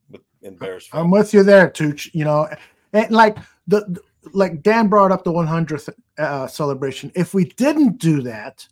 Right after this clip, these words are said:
Speaker 2: right, it would have, we would have been criticized. We would have criticized Bears ownership. Why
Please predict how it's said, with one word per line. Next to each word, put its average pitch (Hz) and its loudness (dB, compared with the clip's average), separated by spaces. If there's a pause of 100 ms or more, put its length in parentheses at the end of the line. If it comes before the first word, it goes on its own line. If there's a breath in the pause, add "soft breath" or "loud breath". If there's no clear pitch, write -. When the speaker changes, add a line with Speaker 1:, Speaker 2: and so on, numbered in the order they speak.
(140)
Speaker 2:
right, 170 -2
it 180 -2
would 185 2
have, 170 -2
we 190 -2
would 180 0
have 175 -4
been 175 -4
criticized. 147 -6
We 170 2
would 180 2
have 160 -6
criticized 160 -6
Bears 156 -6
ownership. 170 -8
Why 180 -10